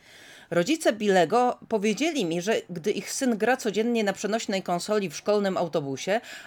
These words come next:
a po powrocie ze szkoły często gra również na komputerze, w tym w wieloosobowe sieciowe gry fabularne, które cechują się szczególnie wysokim poziom-, potencjałem, y, uzależniającym.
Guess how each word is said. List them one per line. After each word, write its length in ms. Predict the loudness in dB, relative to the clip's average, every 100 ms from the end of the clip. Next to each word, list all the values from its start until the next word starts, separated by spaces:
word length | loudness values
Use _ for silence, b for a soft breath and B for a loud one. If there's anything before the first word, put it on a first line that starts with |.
| B
a 80 | 0
po 120 | 2
powrocie 440 | 4 4 2 2
ze 100 | 0
szkoły 340 | -2 2 2 4
często 320 | 0 0 -2
gra 220 | 2 4
również 360 | 4 0 -4 -2
na 80 |
komputerze, 600 | -2 -2 -2 -2 0 0
w 60 | 0
tym 160 | 0 0
w 300 | -2 -4 0
wieloosobowe 840 | 2 4 2 0 -2 0 0 0
sieciowe 440 | -2 -2 0 0
gry 260 | 0 0 0 B B B -2
fabularne, 720 | 0 2 4 4 2 0 -2 _ _ b b
które 260 | -2 0
cechują 420 | 2 2 2 0 0
się 140 | -2
szczególnie 440 | -2 -2 2 2
wysokim 360 | 2 0 0 -2
poziom-, 440 | -2 0 0 0
potencjałem, 720 | -4 -2 -2 2 2 4 2 0 B B 0 2
y, 60 | 2
uzależniającym. 1000 | 0 4 4 4 4 4 6 4 0 -8